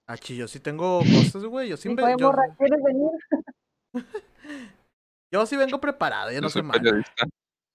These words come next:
Speaker 1: Yo soy periodista. A ver.
Speaker 3: A ver, ¿de qué vas a hablar, mamila?
Speaker 1: Ok,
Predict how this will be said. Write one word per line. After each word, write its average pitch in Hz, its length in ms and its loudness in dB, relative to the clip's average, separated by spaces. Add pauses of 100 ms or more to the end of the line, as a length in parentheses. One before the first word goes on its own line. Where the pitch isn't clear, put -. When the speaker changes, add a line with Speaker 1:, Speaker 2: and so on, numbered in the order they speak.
(1600)
Speaker 1:
Yo 170 120 -8
soy 196 140 -12
periodista. 190 680 -10 (2250)
A 117 160 -10
ver. 110 140 -12
Speaker 3:
A 110 100 4
ver, 117 60 -6 (100)
¿de 120 80 -4
qué 123 80 0
vas 131 160 0
a 147 40 0
hablar, 147 300 0
mamila? 139 480 -2 (160)
Speaker 1:
Ok, 151 280 -2